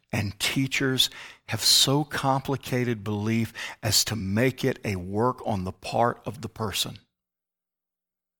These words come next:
rather than something Jesus is fully responsible for.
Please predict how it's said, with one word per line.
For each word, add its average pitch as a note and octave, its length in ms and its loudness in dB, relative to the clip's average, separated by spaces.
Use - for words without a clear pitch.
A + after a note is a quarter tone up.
rather A2 380 2
than G2 160 0
something G#2 480 0
Jesus G2+ 560 0
is F2+ 100 -2
fully A#2+ 460 0
responsible G2 760 -4
for. - 240 -16